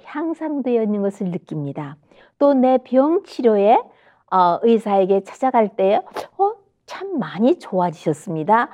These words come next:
하는 이런 좋은 말을 듣고 있습니다. 이런 분들이 아주 많이 있습니다. 많은 사람들이 하루에 두 끼를 먹는 동안에 자기의 건강이 날로 증진되어지고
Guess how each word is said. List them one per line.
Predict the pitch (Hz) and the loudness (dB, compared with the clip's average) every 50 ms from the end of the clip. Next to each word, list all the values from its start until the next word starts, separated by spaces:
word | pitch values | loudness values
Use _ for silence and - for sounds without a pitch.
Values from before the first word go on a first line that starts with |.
| - - - _ | -14 -20 -20 _
하는 | - - 269 277 294 294 311 - _ _ | -8 -4 0 0 0 0 -2 -6 _ _
이런 | - 247 233 247 240 240 233 | -2 2 2 4 4 2 -2
좋은 | 233 - 233 269 294 320 311 285 359 381 392 392 - _ _ | -4 -4 0 2 4 4 4 4 2 0 0 -2 -6 _ _
말을 | - 196 180 180 190 190 233 240 | -4 -2 2 2 4 6 4 4
듣고 | 226 - 220 - - 233 | 4 0 -2 2 2 2
있습니다. | 220 220 - 196 180 170 160 143 165 139 120 - - _ _ _ _ _ _ _ _ _ - _ _ _ - | 2 2 -4 -8 -8 -6 -2 0 0 0 0 -2 -8 _ _ _ _ _ _ _ _ _ -20 _ _ _ 0
이런 | 254 240 294 349 381 453 440 | 2 4 4 4 4 4 4
분들이 | 381 330 277 240 240 190 208 196 - - - | 4 4 4 4 2 4 4 2 2 0 -4
아주 | - 202 220 233 427 403 - - | -4 -2 2 4 2 2 2 0
많이 | 180 175 180 196 214 240 269 302 320 381 403 427 427 440 453 466 415 | -2 -2 0 0 0 0 -2 -2 -4 -6 -8 -6 -2 2 4 6 4
있습니다. | 392 392 - 370 370 359 339 294 - - _ _ _ _ _ _ _ _ _ _ _ _ _ _ - - - - - - | 4 2 0 -4 -2 -2 -2 -4 -4 -6 _ _ _ _ _ _ _ _ _ _ _ _ _ _ -18 -16 -16 -16 -12 -6
많은 | 330 370 359 349 | -4 -2 -2 -2
사람들이 | 349 - 294 294 277 277 269 254 269 247 277 277 - - - _ | -4 -6 -4 -2 0 0 0 0 2 2 0 0 -2 -8 -20 _
하루에 | - - 262 233 254 254 247 247 240 247 | -10 -4 0 2 4 6 6 4 2 -2
두 | - - 226 208 - | -4 -4 -4 -4 -4
끼를 | - 226 202 208 208 196 | -6 -2 2 4 4 4
먹는 | 196 202 202 196 202 196 196 190 | 4 2 0 0 0 0 -2 -2
동안에 | 220 196 190 185 180 196 233 294 - - - _ _ | -2 -2 -2 -2 0 0 -2 -2 -4 -10 -20 _ _
자기의 | - - 220 196 208 202 190 190 | -6 -4 0 4 4 4 4 4
건강이 | - - 185 180 180 170 165 170 170 175 175 | 0 -4 -2 -2 -2 -2 -2 0 0 -2 -2
날로 | 175 170 175 196 214 226 233 247 247 247 247 - - _ _ _ | -2 -2 0 2 2 4 4 4 4 2 -2 -8 -20 _ _ _
증진되어지고 | _ - - 240 240 247 254 262 254 294 294 311 302 294 302 285 277 277 262 262 240 269 523 587 | _ -2 0 2 4 4 2 2 2 0 -2 -2 -2 0 2 2 2 0 -2 0 0 0 0 0